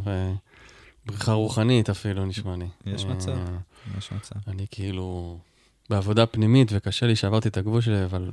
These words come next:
Speaker 1: מולי יושבת אישה פגועה ו-, ורוסקת, ש-, צריך ל-,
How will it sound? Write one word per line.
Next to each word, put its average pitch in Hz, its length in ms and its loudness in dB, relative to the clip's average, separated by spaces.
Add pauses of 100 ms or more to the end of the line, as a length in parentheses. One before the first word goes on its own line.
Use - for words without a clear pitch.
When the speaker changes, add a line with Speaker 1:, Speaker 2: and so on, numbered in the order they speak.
Speaker 1:
מולי 98 280 0
יושבת 98 400 -8
אישה 101 200 -6
פגועה 98 460 -4
ו-, 92 200 -6
ורוסקת, 98 540 -4
ש-, - 80 -12 (1200)
צריך - 280 -14
ל-, - 40 -4